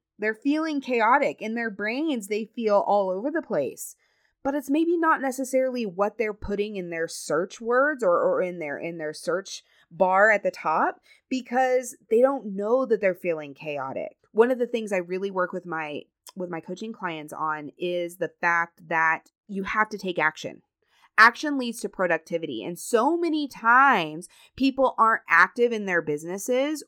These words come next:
or truly active in their businesses. They go through the motions, they do things, they get on social media, they think they're interacting with people, and they think they're doing all the right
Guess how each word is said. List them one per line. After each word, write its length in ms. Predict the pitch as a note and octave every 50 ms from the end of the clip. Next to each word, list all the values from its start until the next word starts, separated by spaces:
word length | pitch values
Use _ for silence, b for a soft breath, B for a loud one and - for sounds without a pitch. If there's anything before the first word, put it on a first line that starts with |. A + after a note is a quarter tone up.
| -
or 200 | G3 G3 G3 F#3+
truly 540 | F3+ - - - F#3+ F#3+ G#3+ A#3 B3+ C#4 C#4+
active 380 | - A3+ C#4 D4 C#4+ D#4+ D4 C#4
in 100 | D4+ D4
their 140 | D4 C#4+
businesses. 400 | B3+ C#4+ C4+ C#4+ D4 C#4 D4 C4+
They 100 | C4 B3
go 180 | G#3+ F#3 G3+ G#3
through 180 | G3+ - A3 G#3
the 100 | F#3+ G3
motions, 540 | F3+ D#3 C#3+ E3 F3 - - F#3 F3+ F3 E3
they 120 | F3+ F3
do 280 | F3 D3+ D3+ E3 F3+ F#3
things, 500 | - - - D#3+ D#3+ D#3 D3+ D#3 D#3 D3
they 80 | D#3
get 220 | D3 C3+ E3 D#3+ D#3+
on 160 | E3 F3 E3+
social 340 | E3 F3+ E3+ E3+ - F#3+ F3
media, 360 | E3+ E3 D#3+ D#3 D#3 D#3+ D#3+
they 140 | D3+ C#3+ C#3
think 300 | C#3 - F#3 G#3 G3 -
they're 160 | G#3+ G3 F#3
interacting 640 | F3+ F3+ F3 E3 D#3+ D#3+ D#3+ D#3+ - F#3 D#3+ E3
with 160 | E3 D#3+ D#3+ -
people, 420 | E3 D#3 D#3 - C#3+ D3 D#3+ b b b b b b b b -
and 320 | - G#3 F#3+ F#3+ F#3 F3 - -
they 200 | G3 F#3 F#3+ F#3+
think 300 | F#3+ - A3+ A#3 A#3+ A#3
they're 140 | B3 A3+
doing 280 | A3 G#3+ A3 G#3+ G3+ G3
all 140 | F3+ F3 E3+
the 80 | E3+
right 260 | D#3+ D#3+ D#3 D3+ -